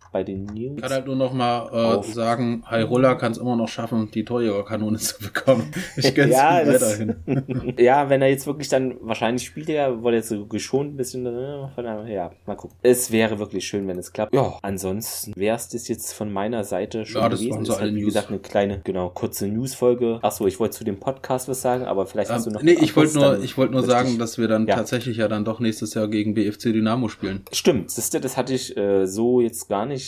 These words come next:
Speaker 1: auf den Schirm. Ich hab nur im, weil durch die FedCon, wie gesagt, ich,
Speaker 2: Mhm.
Speaker 1: ich hab nix von der Außenwelt fast mitgekommen, weil
Speaker 2: Ja.
Speaker 1: Nachrichten, Ze-, keine Zeit, äh, Twitter, nur alles FedCon, überall
Speaker 2: Naja,
Speaker 1: FedCon,
Speaker 2: klar.
Speaker 1: Facebook.
Speaker 2: Ja.
Speaker 1: <laughs> Äh, ich hab drei Tage, äh, es hätte wirklich, äh, Norwegen hätte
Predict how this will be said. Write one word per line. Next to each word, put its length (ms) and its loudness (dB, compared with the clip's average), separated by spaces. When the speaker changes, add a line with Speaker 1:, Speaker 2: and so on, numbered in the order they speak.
Speaker 1:
auf 180 -4
den 140 -8
Schirm. 220 -2
Ich 160 -4
hab 140 -2
nur 180 -2
im, 320 -2
weil 340 0
durch 220 -4
die 100 -2
FedCon, 380 2
wie 60 0
gesagt, 280 0
ich, 180 -4
Speaker 2:
Mhm. 200 -4
Speaker 1:
ich 120 -4
hab 140 0
nix 400 -2
von 140 0
der 100 4
Außenwelt 380 2
fast 220 -4
mitgekommen, 580 -4
weil 100 6
Speaker 2:
Ja. 80 4
Speaker 1:
Nachrichten, 420 0
Ze-, 380 2
keine 240 0
Zeit, 400 0
äh, 140 -2
Twitter, 380 4
nur 180 4
alles 220 2
FedCon, 320 2
überall 280 4
Speaker 2:
Naja, 180 4
Speaker 1:
FedCon, 240 4
Speaker 2:
klar. 100 0
Speaker 1:
Facebook. 560 2
Speaker 2:
Ja. 80 4
Speaker 1:
<laughs> 100 2
Äh, 120 4
ich 140 2
hab 160 -2
drei 180 4
Tage, 420 2
äh, 140 0
es 300 -2
hätte 240 -2
wirklich, 400 4
äh, 280 4
Norwegen 460 4
hätte 560 4